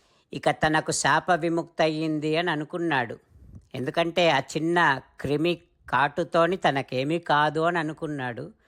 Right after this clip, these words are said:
ఆ క్రిమిని తన మెడ మీద పెట్టుకొని గట్టిగా నవ్వాడు. అట్లా పరీక్షిత్తు నవ్వుతూ ఉండగానే తక్షకుడు రాజును చుట్టుకొని కాటు వేశాడు.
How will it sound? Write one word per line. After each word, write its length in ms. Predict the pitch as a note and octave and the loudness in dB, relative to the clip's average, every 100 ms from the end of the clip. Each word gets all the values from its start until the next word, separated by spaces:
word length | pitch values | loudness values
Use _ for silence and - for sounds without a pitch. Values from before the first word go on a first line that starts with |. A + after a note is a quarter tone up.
| _ _ _ _ - - | _ _ _ _ -20 -8
ఆ 280 | - C#3 C#3 | -2 2 2
క్రిమిని 680 | - - D3+ D3 E3 F#3+ G3+ | -2 -6 -4 -2 -2 -2 -4
తన 300 | - D#3 D3 | -4 -2 -2
మెడ 300 | C#3 C#3 D3+ | -4 -4 -4
మీద 220 | E3+ F#3 | -4 -4
పెట్టుకొని 580 | F3+ E3+ D#3 D3+ E3+ F#3 | -4 -4 -8 -8 -10 -6
గట్టిగా 440 | D#3+ D3 D#3 D3+ | -6 -6 -8 -10
నవ్వాడు. 520 | C#3+ C3+ B2+ D3 A2+ - _ _ _ - _ _ _ - | -8 -8 -6 -6 -6 -12 _ _ _ -20 _ _ _ -14
అట్లా 340 | B2+ - E3+ F#3 | -12 -2 0 2
పరీక్షిత్తు 640 | F3+ F3 F3+ - E3+ F#3 | -2 -6 -8 -10 -6 -4
నవ్వుతూ 480 | E3 D#3+ D#3+ E3 E3+ | -2 -2 -4 -6 -6
ఉండగానే 580 | D#3+ D#3+ D#3+ E3 E3+ G3 | -4 -6 -4 -4 -4 -8
తక్షకుడు 760 | - D3 - F#3+ F3 E3 D#3 | -8 -8 -8 -10 -6 -6 -6
రాజును 480 | E3 D3 D3+ D#3 D3+ | -8 -8 -8 -8 -10
చుట్టుకొని 580 | - C#3+ - D#3 E3 G#3 | -10 -14 -14 -12 -10 -8
కాటు 340 | E3+ D3 D3 | -6 -6 -8
వేశాడు. 600 | C3 D3+ C#3+ E3+ E3+ - | -10 -8 -6 -6 -6 -10